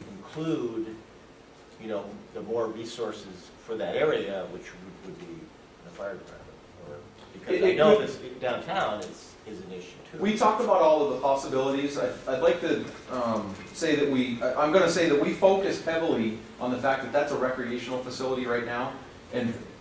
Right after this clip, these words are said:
Speaker 2: that's important to us. Uh, and we talked to, to Gary Goudreau about if we were to place a police facility that, that we're, uh, fo-,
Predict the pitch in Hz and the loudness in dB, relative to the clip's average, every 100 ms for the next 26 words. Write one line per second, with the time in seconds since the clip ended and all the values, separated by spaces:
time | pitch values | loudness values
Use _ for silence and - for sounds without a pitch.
0 | - 123 143 190 214 170 - - - 110 | -8 2 4 4 0 2 2 2 -4 -6
1 | - - - 104 110 - - 117 117 120 | -6 -8 -12 -12 -14 -16 -6 -2 0 0
2 | 127 127 160 165 180 165 - 143 135 131 | 0 2 4 4 2 -4 -6 -4 -2 0
3 | 127 120 143 151 131 117 113 110 117 - | -2 0 4 4 4 2 4 4 2 -6
4 | - 127 120 147 185 185 170 170 - 160 | -12 -8 -6 -2 -2 2 2 0 -2 0
5 | 147 143 143 135 139 - 135 - 139 117 | 0 -2 -6 -6 -6 -6 -8 -4 -2 0
6 | 107 104 104 104 - - - 117 117 110 | 0 -2 -2 -2 -4 -10 -12 -6 -6 -2
7 | 110 104 98 101 101 95 - 143 | 0 0 0 -2 -2 -2 -2 -4